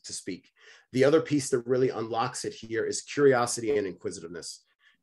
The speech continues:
Do you come and ask questions? Do you probe and go deeper than just, "Hey, what's the weather like in California today?" Well, you know, maybe there's other things going on in Tristan's life that he wants to talk about. Let's ask some questions about that. And then I think we touched on already, the fourth piece is empathy. Can you put yourself in another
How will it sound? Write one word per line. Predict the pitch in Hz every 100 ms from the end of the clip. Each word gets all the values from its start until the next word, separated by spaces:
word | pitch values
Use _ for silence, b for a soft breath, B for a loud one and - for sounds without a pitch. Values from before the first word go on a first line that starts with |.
| _
Do | 127
you | 139 143
come | 139 135
and | 131 -
ask | 110 117 -
questions? | - 113 - - 92 -
Do | 113
you | 117
probe | 120 - 123 120
and | 110
go | 107
deeper | 104 117 101 110
than | 104 101
just, | 110 104
"Hey, | 151 123
what's | 117 131
the | 131
weather | 127 131 123
like | 117 107 107
in |
California | 104 110 107 131 104
today?" | - 95 90
Well, | 110 120 b b
you | -
know, | 123
maybe | 110 135 139
there's | 135
other | 135 131
things | 131 127
going | 127 127
on | 123
in |
Tristan's | - - 123 120 117
life | 123 117
that |
he | 110
wants | 117 -
to | 113
talk | 110
about. | 104 110
Let's | 110 107
ask | 110
some | - 98
questions | 95 92 90
about | 104 95 92
that. | 92 87 - b b -
And | 131
then | 135
I | 131
think | 139
we | 135
touched | 135 135 139
on | 131
already, | 139 143
the | 123
fourth | - 139 135
piece | 131 117
is |
empathy. | 135 139 135 -
Can | 104
you | 120 123
put | 123 151
yourself | 139 135 131 117
in |
another | 110 110